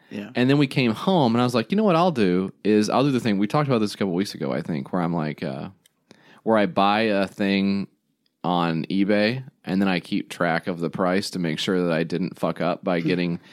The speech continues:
Speaker 2: like, I wouldn't have bought it if I didn't think it was a good exchange in the first place, right?
Speaker 1: Mm-hmm.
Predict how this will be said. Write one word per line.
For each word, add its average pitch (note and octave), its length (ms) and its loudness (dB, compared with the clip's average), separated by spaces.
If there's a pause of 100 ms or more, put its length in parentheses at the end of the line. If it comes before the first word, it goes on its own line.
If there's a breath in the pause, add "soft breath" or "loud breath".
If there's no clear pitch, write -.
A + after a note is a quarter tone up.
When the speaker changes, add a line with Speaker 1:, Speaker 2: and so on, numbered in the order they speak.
(240 loud breath)
Speaker 2:
like, B2+ 180 -2
I B2 100 2
wouldn't A3 220 2
have D3+ 100 2
bought B2 240 4
it G#2+ 60 2
if G2 140 0
I G#2 80 2
didn't G#2 160 2
think G#2 220 0
it - 40 -2
was F2+ 180 -2
a F2+ 60 -2
good E2 560 0 (180)
exchange F#2+ 760 0
in F#2+ 80 -2
the F2+ 80 0
first G2 320 -2
place, A#1 300 -8
right? F#2 180 2
Speaker 1:
Mm-hmm. A#2+ 200 -4